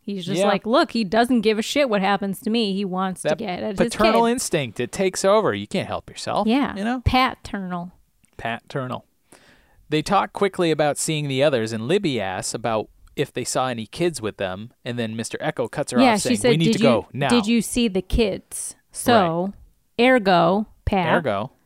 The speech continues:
Speaker 1: they've
Speaker 2: Mm-hmm.
Speaker 1: taken more kids.
Speaker 2: Perhaps
Speaker 1: Maybe
Speaker 2: Libby.
Speaker 1: Libby's?
Speaker 2: Maybe. She
Speaker 1: Yeah.
Speaker 2: has some vested interest in kids with the others, so
Speaker 1: Yeah.
Speaker 2: who knows? Perhaps.
Speaker 1: But I also feel like she would have told Michael when they were walking, but maybe not. I don't know.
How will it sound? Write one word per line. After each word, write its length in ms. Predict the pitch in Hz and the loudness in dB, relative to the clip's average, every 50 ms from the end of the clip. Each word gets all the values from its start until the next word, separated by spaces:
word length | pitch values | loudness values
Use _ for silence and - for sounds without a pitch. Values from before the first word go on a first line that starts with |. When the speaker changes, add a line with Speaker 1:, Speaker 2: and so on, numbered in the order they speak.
| _ - - 101 | _ -10 -2 0
Speaker 1:
they've 160 | 208 202 196 | 2 2 2
Speaker 2:
Mm-hmm. 40 | 156 | 2
Speaker 1:
taken 480 | - - 240 240 220 - 196 180 170 170 | 0 0 2 2 0 -2 -4 -6 -4 -6
more 560 | 170 175 185 202 208 202 175 165 160 185 - - | -4 -2 0 2 2 2 0 -2 -4 -6 -10 -12
kids. 680 | - - 214 214 185 - - 170 - - - - - - _ _ - | -8 -6 -4 -4 -4 -6 -8 -12 -12 -10 -10 -10 -12 -14 _ _ -8
Speaker 2:
Perhaps 500 | 135 117 101 - 135 123 110 - - - - | -6 -6 -6 -4 -6 -6 -6 -8 -10 -10 -6
Speaker 1:
Maybe 400 | 196 196 196 185 185 185 175 170 | -2 0 0 2 2 2 0 0
Speaker 2:
Libby. 460 | 170 160 160 170 170 170 208 247 294 | -2 -2 -2 -2 -2 -2 -2 -2 -2
Speaker 1:
Libby's? 520 | 339 381 392 403 - - - - - - - _ _ _ - | -2 -4 -6 -8 -10 -12 -12 -12 -14 -16 -18 _ _ _ -18
Speaker 2:
Maybe. 540 | - 104 87 82 110 143 156 117 107 123 - _ _ _ _ - | -14 -12 -12 -10 -10 -10 -10 -12 -14 -16 -20 _ _ _ _ -16
She 180 | - - 123 | -8 -6 -4
Speaker 1:
Yeah. 80 | 120 113 120 | -2 -2 -2
Speaker 2:
has 240 | 113 117 113 107 | -2 -4 -4 -6
some 320 | - - 131 117 117 113 110 | -6 -4 -4 -4 -4 -4 -4
vested 380 | 113 123 117 - - - 113 | -2 -2 -2 -4 -6 -10 -8
interest 440 | 117 139 151 - 127 113 - - - | -8 -8 -8 -6 -6 -6 -6 -8 -12
in 220 | 101 92 87 90 90 | -10 -10 -10 -12 -12
kids 400 | - - 104 92 87 - - - | -8 -8 -8 -8 -8 -10 -12 -12
with 100 | 90 - | -10 -8
the 140 | 95 87 | -6 -6
others, 280 | 85 87 - 98 110 - | -6 -6 -6 -8 -8 -8
so 300 | - - - 104 98 - - | -10 -8 -8 -8 -8 -6 -8
Speaker 1:
Yeah. 440 | 185 175 175 196 208 185 160 160 185 - | -8 -8 -6 -6 -6 -8 -8 -12 -12 -10
Speaker 2:
who 100 | 220 208 | -8 -6
knows? 480 | 190 208 120 - - - - - - _ - | -4 -4 -6 -6 -8 -12 -18 -20 -20 _ -10
Perhaps. 580 | 117 104 - 101 - - - - - - - _ _ - | -10 -8 -8 -8 -12 -12 -14 -16 -16 -16 -16 _ _ 0
Speaker 1:
But 200 | 240 240 240 214 | 2 2 2 2
I 120 | 220 214 | 0 -2
also 380 | - - 254 294 - - 320 262 | -2 -2 -2 -2 -2 -4 -6 -6
feel 260 | - - 208 196 190 | -4 -4 -4 -2 -2
like 200 | 185 180 175 - | -2 -4 -4 -6
she 160 | - - 202 | -8 -10 -8
would 120 | 202 185 175 | -6 -4 -6
have 80 | 175 - | -6 -6
told 280 | - 190 180 175 165 | -6 -6 -6 -4 -6
Michael 440 | 185 175 175 175 175 - 185 185 180 | -6 -6 -6 -8 -8 -8 -8 -8 -6
when 140 | 190 202 190 | -6 -8 -8
they 100 | 190 190 | -6 -6
were 140 | 185 175 175 | -6 -6 -6
walking, 500 | 175 185 - 196 - - - 214 208 196 - | -4 -6 -6 -8 -10 -12 -12 -12 -12 -10 -8
but 160 | - 226 277 | -6 -6 -4
maybe 240 | 269 247 262 254 302 | -2 -4 -4 -4 -6
not. 280 | 330 320 277 202 262 262 | -6 -4 -4 -6 -6 -8
I 140 | 254 196 | -8 -6
don't 120 | 196 208 226 | -6 -6 -4
know. 180 | 262 240 180 | -6 -6 -6